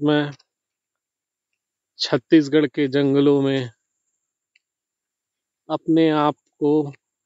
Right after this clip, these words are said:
इतना अकेला महसूस कर रहा हूँ,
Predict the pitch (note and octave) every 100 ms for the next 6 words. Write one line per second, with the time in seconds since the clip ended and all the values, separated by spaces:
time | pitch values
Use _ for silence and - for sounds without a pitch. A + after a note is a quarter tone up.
0 | _ _ _ _ - D3 - D#3 E3 -
1 | _ C#3+ - D3+ E3+ F#3 F3 D3+ C#3 -
2 | D3 - C#3 C#3 C3 B2+ B2+ B2 C3